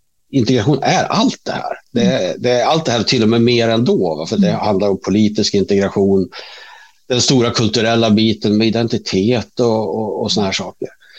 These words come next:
Speaker 1: Så det var, det var liksom utgångspunkten. En bred, flerdimensionell bild där vi kan följa, eh,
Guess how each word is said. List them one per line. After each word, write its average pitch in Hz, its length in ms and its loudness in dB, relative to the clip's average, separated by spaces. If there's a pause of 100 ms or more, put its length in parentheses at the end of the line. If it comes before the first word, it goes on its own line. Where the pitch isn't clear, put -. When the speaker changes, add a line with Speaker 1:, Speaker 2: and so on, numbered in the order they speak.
(240)
Speaker 1:
Så - 160 -2
det 120 280 0
var, 151 140 2 (120)
det 165 80 2
var 147 120 0
liksom 127 220 2
utgångspunkten. 107 720 -2
En 113 260 0
bred, 135 520 0
flerdimensionell 113 760 0
bild 107 360 2
där 110 100 0
vi 104 80 0
kan 104 180 -4
följa, 113 680 2 (840)
eh, 113 400 0